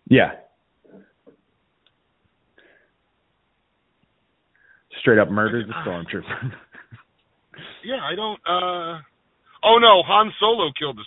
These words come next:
Speaker 2: stormtrooper.
Speaker 1: Yes, yes, he did.
Speaker 2: I'm talking about the, the, the fucking thing in that god-awful animated thing they did.
Speaker 1: Mm.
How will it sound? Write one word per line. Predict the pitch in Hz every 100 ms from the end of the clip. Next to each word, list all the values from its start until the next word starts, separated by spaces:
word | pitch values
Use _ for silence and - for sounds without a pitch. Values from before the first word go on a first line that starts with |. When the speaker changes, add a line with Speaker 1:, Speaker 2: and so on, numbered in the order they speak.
| -
Speaker 2:
stormtrooper. | 147 190 98 85 82 78 120 _ _
Speaker 1:
Yes, | 123 117 87 - -
yes, | 104 92 - - - _ _
he | -
did. | 85 87 76 - _ _ _ _ _ _ _ _ _ _ _ _ -
Speaker 2:
I'm | 160
talking | 175 190 170 170
about | 156 143
the, | 139 _
the, | 147 139 131 127 120
the | 123
fucking | 147 143 143 131
thing | 151
in | 143
that | 127 113 _ 101 110 104
god-awful | - 117 123 107 95 101 101 101
animated | 123 107 85 87 80
thing | 87 85
they | 80 80 73 78 - - - - - 135
did. |
Speaker 1:
Mm. | 110 82